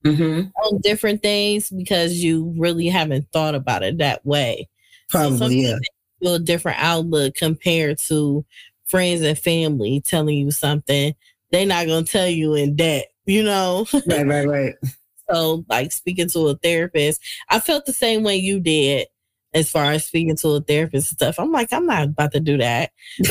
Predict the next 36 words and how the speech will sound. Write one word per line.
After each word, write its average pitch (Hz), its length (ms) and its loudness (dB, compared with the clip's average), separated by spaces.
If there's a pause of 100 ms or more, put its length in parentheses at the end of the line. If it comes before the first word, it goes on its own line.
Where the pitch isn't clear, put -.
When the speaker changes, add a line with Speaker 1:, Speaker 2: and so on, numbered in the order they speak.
(140)
Speaker 2:
But 220 360 0 (160)
Speaker 1:
<laughs> - 100 -20 (520)
Speaker 2:
but 262 160 2
it 339 100 0
was, 381 260 -2
it 330 120 2
was 370 200 -2
really, 427 360 2
it 285 120 0
was 311 160 -2
different. 180 580 0
It 233 140 0
was 254 160 -2
helpful. 170 720 0
You, 208 260 2 (300)
but 196 140 2
I 214 140 0
had 277 400 0
to 208 200 0
meet 202 480 0
a 156 400 0 (680)
strong 262 840 0
woman 190 720 0 (400)
Speaker 1:
Mm. 175 200 4
Speaker 2:
to 127 120 2
do - 220 -4 (140)
it, - 140 -10
though. 127 200 2
You 160 260 0
have 196 300 0
to 180 140 0
be 180 260 0
compatible 170 1080 0 (460)
with 156 380 0
that 131 380 2 (280)
person 160 840 -2